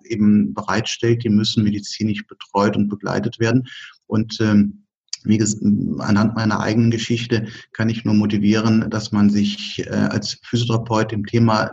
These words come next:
durchaus auch dann stellen kann, wenn man nicht selber Tänzer ist oder nie Tänzer gewesen ist. Weil,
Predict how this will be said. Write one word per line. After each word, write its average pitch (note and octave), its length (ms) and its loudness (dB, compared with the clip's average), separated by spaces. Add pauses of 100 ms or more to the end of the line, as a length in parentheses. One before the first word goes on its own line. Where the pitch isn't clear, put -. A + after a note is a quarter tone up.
durchaus G#2+ 580 -4
auch - 220 -8
dann G#2 240 2
stellen A#2 360 0
kann, A#2 360 2 (320)
wenn A2 140 4
man A2+ 180 4
nicht G#2+ 180 -2
selber G#2+ 380 2
Tänzer G#2+ 420 -2
ist A#2 220 -2
oder G#2 180 -2
nie G#2 160 0
Tänzer G#2 340 0
gewesen F#2+ 500 -2
ist. - 340 -8
Weil, A#2+ 420 2